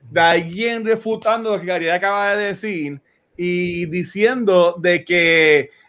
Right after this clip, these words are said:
eh, el, el, porque él entendía de que hace sentido lo que pasó al final de Mandalorian Season two con The Last Jedi. Y es que, al igual que Shizo, en este momento, Luke, cuando salió en esa temporada de Mandalorian, estaba en su peak.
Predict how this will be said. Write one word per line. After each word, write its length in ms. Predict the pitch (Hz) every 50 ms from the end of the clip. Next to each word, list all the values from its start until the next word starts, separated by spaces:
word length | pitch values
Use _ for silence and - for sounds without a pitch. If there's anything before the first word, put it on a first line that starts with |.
| _ _
eh, 580 | - 175 180 175 175 175 170 165 165 160 165 160 -
el, 280 | 196 180 180 180 185
el, 220 | 214 190 185 180 180
porque 240 | 196 190 175 - 180
él 60 | 180
entendía 680 | 190 196 185 226 220 220 220 240 277 277 254 233 208 190
de 160 | 185 175 170
que 240 | - 175 170 160 165
hace 200 | 160 160 - 175
sentido 520 | 190 202 202 196 196 247 262 269 240 220
lo 100 | 190 175
que 120 | - 165 156
pasó 220 | 156 151 147 -
al 40 | 151
final 180 | - 170 180 185
de 80 | 196 202
Mandalorian 320 | 208 208 202 214 214 214
Season 280 | 208 214 - 220 214 208
two 280 | - 285 254 233 220 220 _ _ _ _ _
con 260 | _ - 196 233 247 226
The 100 | 208 175
Last 300 | 165 180 190 180 - 147
Jedi. 400 | 156 175 196 196 170 139 131 123 - - - - _ _
Y 80 | - 160
es 80 | 170 165
que, 200 | - 240 247 247
al 220 | 233 208 185 185 180
igual 340 | 180 175 165 175 175 170 170
que 140 | - 220
Shizo, 680 | 208 208 - 220 269 294 - - 196 180 175 185 190 - _
en 120 | - 175 165
este 240 | 160 160 - 190
momento, 640 | 190 202 196 214 269 311 - _ 208 190 185 180 185 _ _ _ _
Luke, 460 | - 147 147 151 180 254 302 294 - - _
cuando 220 | - 190 180 175
salió 500 | 165 - 175 165 160 156 160 156 170 175
en 200 | 190 208 220 226 226
esa 200 | 226 214 214 220 220
temporada 240 | 226 220 233 233
de 60 | 240 233
Mandalorian, 180 | 233 240 262 262
estaba 160 | - 202 226
en 60 | 269
su 180 | 269 320 269 180
peak. 260 | 190 240 - -